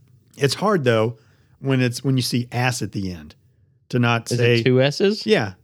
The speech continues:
Speaker 2: Oh.
Speaker 1: Don, I mean, I think it's Donbass,
Speaker 2: It's
Speaker 1: but
Speaker 2: Don Bass.
Speaker 1: <laughs> That's Rob Bass. All right, so you know the girl's gonna die, right?
Speaker 2: Yeah.
Speaker 1: And
Speaker 2: That doesn't take anything away for me, though.
Speaker 1: What do you mean?
Speaker 2: Like,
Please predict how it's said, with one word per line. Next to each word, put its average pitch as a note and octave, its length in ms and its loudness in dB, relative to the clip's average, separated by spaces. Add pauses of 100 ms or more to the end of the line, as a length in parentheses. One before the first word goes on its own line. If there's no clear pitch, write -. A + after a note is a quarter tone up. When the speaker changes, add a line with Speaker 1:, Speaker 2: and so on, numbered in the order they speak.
(220)
Speaker 2:
Oh. B2 320 0 (280)
Speaker 1:
Don, C#3 460 2 (340)
I C#3 40 -4
mean, B2+ 240 0
I C#3+ 60 0
think E3 120 0
it's A#2+ 100 0
Donbass, B2 380 2
Speaker 2:
It's B2 120 -2
Speaker 1:
but A#2+ 160 2
Speaker 2:
Don B2 280 2
Bass. G#2+ 480 -2 (400)
Speaker 1:
<laughs> - 360 -20 (640)
That's - 220 -6
Rob B2+ 280 2
Bass. F#2 420 -4
All - 1080 -10
right, B2+ 160 0
so D#3 420 0 (880)
you F3 140 0
know G#3+ 100 4
the F#3+ 100 2
girl's C3 200 2
gonna A#2+ 180 2
die, E2+ 320 -8 (420)
right? A#2+ 320 -2 (100)
Speaker 2:
Yeah. G#2+ 340 0 (240)
Speaker 1:
And C3 540 2
Speaker 2:
That F#3+ 160 -2
doesn't E3 280 0
take B2+ 280 -2
anything A2+ 360 2
away G2+ 320 0
for - 260 -10
me, G2+ 220 -4
though. F#2+ 340 -4
Speaker 1:
What - 100 -6
do C3+ 40 2
you B2+ 60 4
mean? G2+ 240 -2 (380)
Speaker 2:
Like, D#3 320 -2